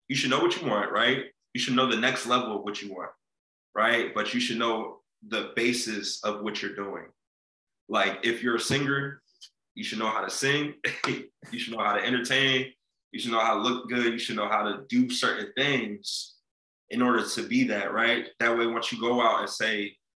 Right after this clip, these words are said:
"Okay, well, I'm gonna go to this mixer tonight. They're gonna have producers and this and that." You can say, "Hey, this is what I've done for myself.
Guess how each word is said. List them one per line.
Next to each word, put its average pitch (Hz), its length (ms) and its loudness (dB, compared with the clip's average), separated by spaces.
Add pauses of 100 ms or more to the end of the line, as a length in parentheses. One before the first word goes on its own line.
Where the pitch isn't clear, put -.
(140)
"Okay, 110 220 0
well, 104 160 2
I'm 113 80 0
gonna 120 100 0
go 107 80 0
to 107 140 -6
this 98 160 -6
mixer 113 280 -2
tonight. 101 280 -2
They're 101 80 -4
gonna 101 160 -2
have 98 180 -4
producers 104 720 -2
and 101 100 -12
this 107 220 -6
and 101 80 -16
that." 110 300 0 (840)
You 120 140 -2
can 120 140 -2
say, 104 200 -2
"Hey, 110 280 0
this 101 180 -2
is 113 100 -6
what 107 140 0
I've 104 160 0
done 110 160 -2
for - 140 -14
myself. 117 680 -2